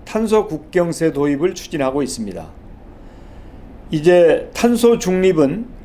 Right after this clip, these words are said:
국가의 생존 전략이 되었습니다. 문재인 대통령은 지난 이천이십 년 시월 국제 기후위기 대응을 위한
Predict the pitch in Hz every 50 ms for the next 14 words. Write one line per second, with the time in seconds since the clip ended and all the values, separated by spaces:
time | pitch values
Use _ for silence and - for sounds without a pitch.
0 | - - - - - 143 - - 165 151 151 160 165 170 170 - - - - -
1 | - - - - - - 208 214 208 202 208 208 202 180 151 156 160 160 156 151
2 | 143 139 139 170 185 180 180 170 - - - - - - 139 135 127 127 - 123
3 | 117 104 98 92 87 - - - - - - - - - - - - - - 147
4 | 160 170 185 196 190 180 175 180 165 - 160 170 165 165 147 131 131 165 208 254
5 | 285 - - - - - - - - 151 156 151 151 156 160 165 156 - 165 165
6 | 165 165 160 - - 165 160 160 175 180 180 180 - - - 226 226 214 185 139
7 | 127 156 190 247 - - - - - - - - - - - - 175 170 - -
8 | - 190 190 190 185 165 - - - - 180 175 175 202 226 214 208 202 214 214
9 | 175 175 170 175 180 175 175 175 165 160 165 170 185 196 196 190 -